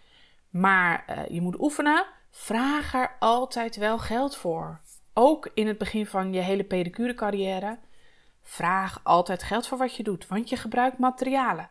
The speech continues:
Je gebruikt je tijd. Ehm, en bedoel, je bent in opleiding om iets professioneels te doen, toch? Nou, dan mag je daar ook geld voor vragen.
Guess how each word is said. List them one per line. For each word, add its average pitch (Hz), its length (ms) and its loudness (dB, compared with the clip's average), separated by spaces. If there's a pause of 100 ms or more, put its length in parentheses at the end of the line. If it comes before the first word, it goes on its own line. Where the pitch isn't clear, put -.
Je 165 120 -12
gebruikt 180 480 0
je 226 160 0
tijd. 277 500 0 (380)
Ehm, 208 320 -2 (520)
en 277 200 2
bedoel, 330 340 0
je 262 160 0
bent 320 200 0
in 285 120 0
opleiding 311 480 2
om 294 80 -2
iets 302 160 -4
professioneels 294 680 0
te - 100 -4
doen, 190 200 -2
toch? - 540 0 (420)
Nou, 311 140 6
dan 208 120 0
mag 214 180 2
je 220 60 -2
daar 175 180 2
ook 170 100 -4
geld - 280 -6
voor 311 140 0
vragen. 269 640 -2